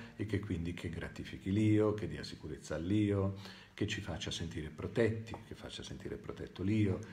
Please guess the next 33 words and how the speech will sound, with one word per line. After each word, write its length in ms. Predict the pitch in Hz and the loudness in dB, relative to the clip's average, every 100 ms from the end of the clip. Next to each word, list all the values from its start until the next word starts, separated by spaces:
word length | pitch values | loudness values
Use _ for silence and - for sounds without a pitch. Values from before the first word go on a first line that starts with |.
| - - | -14 -6
che 100 | - | -4
ci 140 | 101 | -2
dia 160 | 98 82 | 0 -2
soddisfazione, 1040 | - 85 87 - 95 - 135 101 - - - | -2 -4 -4 -2 0 8 8 8 2 -4 -8
che 100 | - | -8
quindi, 520 | - 82 82 82 82 - - - | -6 -4 -2 -4 -6 -10 -18 -8
eh, 80 | 85 82 80 80 80 78 | -6 -4 -4 -4 -6 -6
soddisfi 680 | 76 - 82 85 - 92 80 | -4 -4 -2 -4 -2 -2 0
le 100 | 82 | -2
nostre 300 | 82 82 87 | -4 -4 -4
ambizioni, 680 | 85 95 - 135 117 95 | -2 0 6 8 8 6
e 140 | - - | -2 -6
le 100 | 76 | -8
ambizioni 520 | 76 - - 78 78 | -8 -8 -6 -4 -6
sono 220 | - 73 | -6 -10
quelle 240 | - 78 71 | -6 -8 -2
dell'io. 440 | 98 120 131 104 - - - - - | 2 4 4 2 -2 -12 -18 -20 -2
Tutto 420 | 240 - - 139 | 0 0 -2 -2
questo 540 | 143 196 - - 170 | 2 2 0 -2 -4
è 160 | - 147 | -2 -2
fondato 600 | 143 165 151 92 76 - | -2 2 2 2 -2 -2
sull'illusione. 1300 | 101 113 104 101 98 98 92 67 73 82 - - - - - | 0 4 4 6 4 4 0 -2 -6 -8 -10 -14 -18 -20 -4
Ma, 180 | 123 107 | 0 4
ma 100 | 156 | 4
guardate 500 | 160 160 180 113 110 | 6 4 4 4 4
che 140 | 107 | 0
quando 520 | 110 180 135 98 87 - | 2 4 6 6 4 -2
si 220 | - - 98 | -8 -6 2
parla 280 | 107 98 | 2 4
di 120 | 98 98 | 4 4
questo 480 | 113 98 - - | 4 2 0 0
non 180 | 104 117 | 2 2
c'è 480 | 113 151 110 80 - | 2 4 4 2 -4